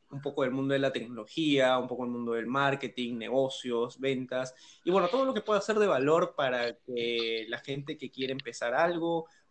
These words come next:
o que está en duda sobre qué hacer, o incluso quienes ya tienen algo concreto, cómo pueden mejorar esto. Eso es en general. Y el podcast de hoy en particular con Lucas,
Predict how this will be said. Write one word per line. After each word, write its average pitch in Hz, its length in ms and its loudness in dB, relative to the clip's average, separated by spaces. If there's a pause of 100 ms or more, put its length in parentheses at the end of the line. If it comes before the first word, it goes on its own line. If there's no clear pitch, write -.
(140)
o 120 300 -2
que 117 800 -2 (400)
está - 240 -8
en 131 220 -2
duda 151 400 2 (100)
sobre 117 340 -8
qué 143 140 2
hacer, 156 480 2
o 143 120 2
incluso 156 340 -2
quienes 127 180 -6
ya 139 140 -2
tienen 147 200 -4
algo 147 220 -2
concreto, 139 480 -2
cómo 143 220 -6
pueden 139 260 2
mejorar 127 540 2
esto. - 340 -10 (320)
Eso 156 140 -4
es 151 80 -6
en 180 80 -4
general. 185 540 0
Y 151 340 2
el 143 460 2
podcast 202 640 -4
de 131 220 -6
hoy 151 240 0
en 147 120 -6
particular 123 640 -4
con 117 160 -10
Lucas, 139 440 -2